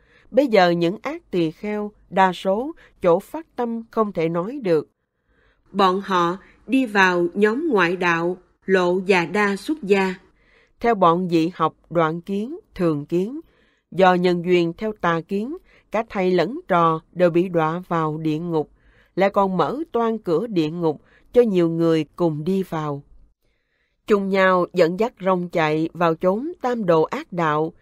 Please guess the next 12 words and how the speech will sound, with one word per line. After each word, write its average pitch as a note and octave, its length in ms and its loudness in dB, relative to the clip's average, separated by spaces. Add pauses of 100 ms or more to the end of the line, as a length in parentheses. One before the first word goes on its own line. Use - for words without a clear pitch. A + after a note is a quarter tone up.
(240)
đóng G3 200 2
bít E4 260 -8
con A3 240 0
đường D#3+ 340 0
nhân G3 280 -2
thiên, G3+ 300 -4 (440)
không B3 220 0
còn F3 240 2
cửa E3 280 0
nào E3 500 -2
để E3 80 -2
giải E3 300 -2